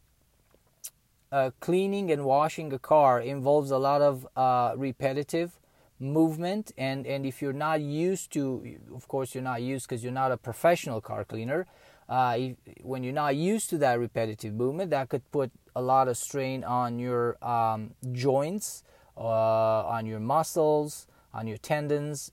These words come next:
and, and then if it's too much, they could get sprained or inflamed, and it's, it's, uh, not a huge deal, but it's unpleasant. And that if you have to use your hands,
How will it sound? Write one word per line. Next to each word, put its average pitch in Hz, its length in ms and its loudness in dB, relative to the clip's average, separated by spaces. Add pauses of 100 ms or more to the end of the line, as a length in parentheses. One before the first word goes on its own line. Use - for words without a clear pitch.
and, 113 420 -6
and 110 300 -8
then 113 160 -6
if 110 160 -10
it's 107 120 -14
too 170 200 -2
much, 151 420 2 (320)
they 127 380 -2
could 117 240 -6
get 120 180 -2
sprained 123 480 -4
or 123 440 2 (120)
inflamed, 123 880 -2
and 113 440 -6 (340)
it's, - 480 -6 (260)
it's, 110 460 -12
uh, 107 380 0
not 120 260 -2
a 117 140 0 (380)
huge 131 480 -2
deal, 127 340 2
but 117 280 0
it's 120 300 -6 (280)
unpleasant. 165 840 6
And 131 200 -2
that 139 200 -2
if 139 240 -4
you 135 100 -4
have 147 240 2
to 143 80 -2
use 147 340 2
your 156 140 0
hands, 175 540 -4